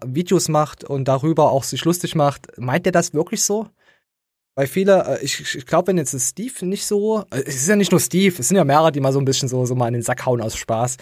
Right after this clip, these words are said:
Aber wenn die, äh, darüber kaum was sagen würden, denke ich, da hätte er wirklich so, hätte er weniger Dislikes.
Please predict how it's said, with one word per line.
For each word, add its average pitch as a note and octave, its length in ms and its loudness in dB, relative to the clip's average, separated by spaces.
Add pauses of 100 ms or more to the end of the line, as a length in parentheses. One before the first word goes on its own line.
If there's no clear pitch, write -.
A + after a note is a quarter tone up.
(640)
Aber B2+ 160 0
wenn C#3+ 140 0
die, G#3 160 -4
äh, C#3 400 2
darüber D3+ 480 4
kaum G3 240 2
was F#3 160 2
sagen G3 300 2
würden, F#3+ 340 -2
denke F#3+ 240 -4
ich, - 80 -12
da D#3+ 100 -4
hätte D#3+ 220 -2
er D3 180 0
wirklich E3+ 380 -4
so, D#3 340 0 (140)
hätte D3 220 -2
er C#3+ 180 0
weniger D3+ 300 0
Dislikes. F#2+ 600 -10